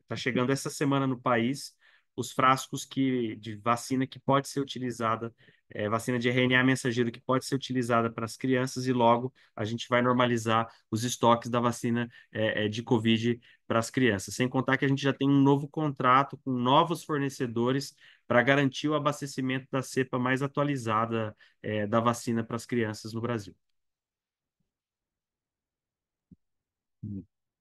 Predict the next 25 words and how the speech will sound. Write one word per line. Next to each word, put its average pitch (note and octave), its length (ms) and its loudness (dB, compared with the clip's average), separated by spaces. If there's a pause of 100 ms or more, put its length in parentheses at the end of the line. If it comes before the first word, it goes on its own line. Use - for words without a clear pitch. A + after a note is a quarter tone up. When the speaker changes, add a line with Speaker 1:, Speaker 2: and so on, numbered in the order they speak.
(100)
Speaker 2:
Bom, A#2+ 200 4
muito, G#2+ 400 2
muito, A2+ 960 -2
muito A#2 320 0
bom, G2 180 0
muito G2 220 -2
importante G#2 480 -4
ter A2 80 0
essa G#2 240 0
atualização. G2+ 760 4 (380)
Doutora A2 500 0
Lorena, G#2+ 380 2
gostaria F#2+ 300 -4
de - 80 -14
fazer F#2 320 -2
algum F2+ 240 -4
comentário? B2+ 640 0
No, F2+ 440 0
no F2+ 120 -10
cri, G#2+ 600 0 (120)
é, F2 200 -8
existe F2+ 440 -6
alguma, E2+ 600 -4 (760)
alguma F2 220 -4
informação, E2 1000 -4